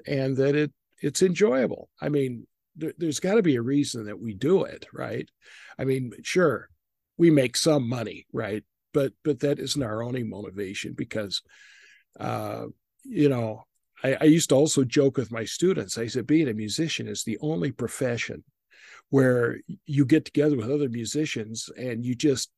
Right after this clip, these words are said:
play music for no other reason than to play music."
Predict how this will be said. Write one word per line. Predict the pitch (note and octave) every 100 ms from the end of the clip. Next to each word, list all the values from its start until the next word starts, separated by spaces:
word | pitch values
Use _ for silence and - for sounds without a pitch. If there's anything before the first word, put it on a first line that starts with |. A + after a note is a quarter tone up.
| _
play | - D3 A#2
music | B2 D3 A#2 F#2 _ _ _
for | - B2+ A2+ A2 G2+
no | D3 D3
other | A2+ G#2+
reason | C3+ D3 B2+ A2+
than | G#2+ G#2
to |
play | - B2+ B2+
music." | A2 C3+ G3 - -